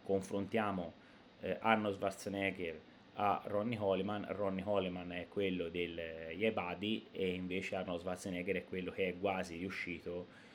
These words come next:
tramite il culturismo a diventare presidente degli Stati Uniti,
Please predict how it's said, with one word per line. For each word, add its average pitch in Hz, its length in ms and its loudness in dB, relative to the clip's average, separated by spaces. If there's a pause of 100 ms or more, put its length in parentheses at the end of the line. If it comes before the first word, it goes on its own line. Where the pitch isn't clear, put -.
(360)
tramite 98 420 2
il 85 60 -2
culturismo 95 560 -2
a 90 40 0
diventare 92 540 0
presidente 90 580 -4
degli 87 220 -2
Stati - 260 -8
Uniti, 92 400 -2